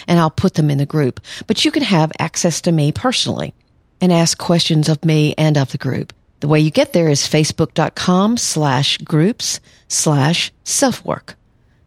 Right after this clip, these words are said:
Facebook dot com slash groups slash self work. So I hope you'll join me there. Thank you for all the ratings and reviews.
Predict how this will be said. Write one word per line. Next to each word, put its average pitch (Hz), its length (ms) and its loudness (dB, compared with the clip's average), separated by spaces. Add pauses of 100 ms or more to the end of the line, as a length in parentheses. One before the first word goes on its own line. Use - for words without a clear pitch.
Facebook 151 400 0
dot - 220 -4
com 208 360 0
slash 151 500 -2
groups - 480 -2 (320)
slash - 580 -2 (220)
self - 460 -4
work. - 260 -20 (800)
So 285 120 2
I 202 140 4
hope 170 240 2
you'll 143 100 2
join 147 300 2
me 123 100 0
there. - 300 -8 (760)
Thank 190 280 2
you 208 80 4
for - 200 0
all 175 260 4
the 180 100 0
ratings 170 400 2
and 151 120 2
reviews. 170 600 2